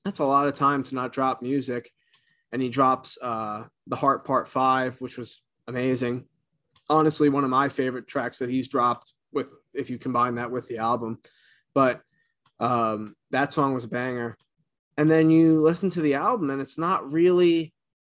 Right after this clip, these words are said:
on the same sound as that track. I know it's a different type of track because The Heart has the other four parts, and, um, and he probably wanted to, you know, keep that story going, obviously.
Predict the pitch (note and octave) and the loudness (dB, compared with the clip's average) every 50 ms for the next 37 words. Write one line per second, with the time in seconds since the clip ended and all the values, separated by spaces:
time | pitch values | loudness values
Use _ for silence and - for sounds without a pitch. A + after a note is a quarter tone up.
0 | _ _ _ - C#3+ D3+ D#3 D#3+ E3 E3 E3 E3 E3 D#3 - - - - - D3+ | _ _ _ -2 0 2 2 2 2 0 -2 -2 -4 -6 -8 -12 -14 -12 -10 -8
1 | D3 D3 D3+ D3+ D3+ D3+ D3+ D3 D3 D3+ D3+ D3+ C#3+ - _ _ _ _ _ _ | -6 -4 -4 -4 -4 -4 -4 -4 -4 -4 -4 -6 -8 -10 _ _ _ _ _ _
2 | _ _ _ _ _ _ _ _ _ _ _ _ _ _ _ _ _ _ - - | _ _ _ _ _ _ _ _ _ _ _ _ _ _ _ _ _ _ -18 -16
3 | - - C#3+ C3 C#3+ F3 F#3+ D#3 G2+ F#2+ G#2 G#2+ C3+ C#3 F2+ B2 B2+ B2+ B2 - | -12 -10 -8 -6 -4 -4 -4 -6 -6 -8 -12 -16 -16 -14 -10 -8 -8 -8 -8 -10
4 | - - _ _ _ _ _ - C3+ A#2+ G#2 - - - - A2+ G#2 A#2+ - C3+ | -14 -18 _ _ _ _ _ -6 -4 -4 -4 -6 -4 -2 -2 -2 0 0 2 4
5 | D#3 D#3+ E3 E3+ F3+ E3+ E3+ - D3+ C3+ B2 D3+ D3 - - D3 C#3 C3 B2+ - | 6 6 8 8 8 6 6 2 0 2 2 2 2 2 0 -4 -4 -4 -6 -8
6 | _ _ _ _ _ - D#3+ D#3+ D3 C#3 - B2+ - - - E3 D3+ C#3 - C#3+ | _ _ _ _ _ -2 0 0 0 0 -2 -8 -6 -2 0 0 0 0 -2 -6
7 | B2+ C3+ B2+ - - C3+ - C#3+ C3+ C3+ B2 C3 C#3 C3 B2+ B2+ A#2+ - - - | -8 -8 -8 -8 -8 -6 -2 0 0 -2 -2 -4 -6 -6 -6 -6 -8 -10 -12 -14
8 | - - - - - _ _ _ _ _ C#3 C3+ A2+ B2 B2 A#2+ A2+ - - B2+ | -14 -16 -16 -18 -20 _ _ _ _ _ -8 -6 -6 -6 -6 -6 -8 -8 -6 -6
9 | A#2+ A#2 - G#3+ A3 G3+ G#3 G3 G3+ - - - - _ _ _ _ _ _ _ | -6 -2 2 4 6 6 6 4 2 -2 -8 -10 -14 _ _ _ _ _ _ _
10 | _ - C#3+ C#3 C#3 C#3 C#3 C3+ C3 B2 A#2+ A#2+ A#2 A2+ A2+ A2+ A2+ - - C3 | _ -6 -2 0 0 2 2 0 0 0 -2 -2 -4 -6 -6 -8 -10 -10 -10 -10
11 | B2 A#2+ A#2+ A#2 G2+ A#2+ A2+ A#2+ - - C#3 B2 A#2+ A#2+ A#2+ A#2+ A#2+ A#2 - A#2+ | -10 -8 -10 -10 -12 -12 -14 -14 -4 -2 0 0 0 0 -2 -4 -6 -6 -6 -6
12 | A#2 A2 A2 - _ _ _ - A#2+ A2 G#2+ A2 - _ _ _ _ _ - - | -6 -6 -8 -10 _ _ _ -10 -8 -8 -8 -10 -14 _ _ _ _ _ -2 0
13 | D3+ C#3 D3 D3+ C3 B2 A#2+ - - _ _ _ _ - - D#3+ D3 C3+ B2 B2+ | 0 0 2 0 0 0 0 -4 -8 _ _ _ _ -4 0 2 4 4 2 2
14 | B2+ D3+ F3+ F#3+ F3 C#3+ C3+ C#3+ C#3+ C#3+ D3+ - C3 C3 A#2+ B2+ B2 A#2+ - - | 4 4 6 6 6 4 2 0 -4 -6 -6 -4 -4 -4 -2 -4 -6 -6 -6 -6
15 | C3 B2+ C3 B2 | -6 -6 -6 -6